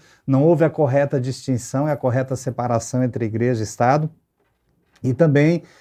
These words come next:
a gente pode até dizer que houve um fanatismo religioso, é, ju-, aliado ao fanatismo político na, na história moderna aí do nosso país, na história atual do nosso país. Que o pastor Erivelto e o que que o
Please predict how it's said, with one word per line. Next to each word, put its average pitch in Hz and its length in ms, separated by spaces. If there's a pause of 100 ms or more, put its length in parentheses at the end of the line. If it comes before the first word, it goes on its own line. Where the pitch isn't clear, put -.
(220)
a 131 60
gente 117 100
pode 151 220
até 151 200
dizer 139 280
que 165 100
houve 160 180
um 170 60
fanatismo 170 840
religioso, 135 1040 (320)
é, 120 320
ju-, 113 300
aliado 156 560
ao 190 80
fanatismo 156 680
político 127 1000
na, 113 260
na 110 160
história 127 380
moderna 120 420
aí 123 80
do 113 100
nosso 117 280
país, 147 340
na 131 60
história 127 280
atual 139 400
do 147 80
nosso 127 280
país. 139 440 (320)
Que 160 60
o 151 60
pastor 170 320
Erivelto 156 600
e 147 60
o - 20
que 139 140
que 156 100
o 156 300